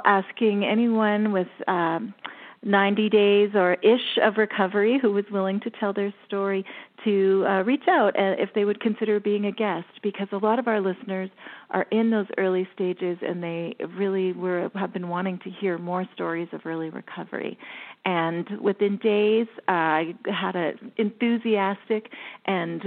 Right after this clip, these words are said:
willing and heartfelt message from Renee, who joins me today. And Renee was, uh, not quite at ninety days,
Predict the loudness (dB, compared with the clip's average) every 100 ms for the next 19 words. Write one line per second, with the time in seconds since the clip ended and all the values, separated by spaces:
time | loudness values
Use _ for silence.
0 | -6 2 2 4 2 2 0 -2 -4 -4
1 | -4 -2 -2 0 -2 0 -2 -2 -2 -4
2 | -4 -16 -20 -10 -2 0 2 -2 -4 -2
3 | 0 0 -4 -6 -4 -4 -2 -4 -4 -6
4 | -8 -10 -8 -6 -4 -6 -10 -18 -20 -6
5 | -4 -2 0 2 2 4 2 2 -2 -4
6 | -2 0 0 2 0 0 0 2 2 -2
7 | -4 -4 -4 -2 -2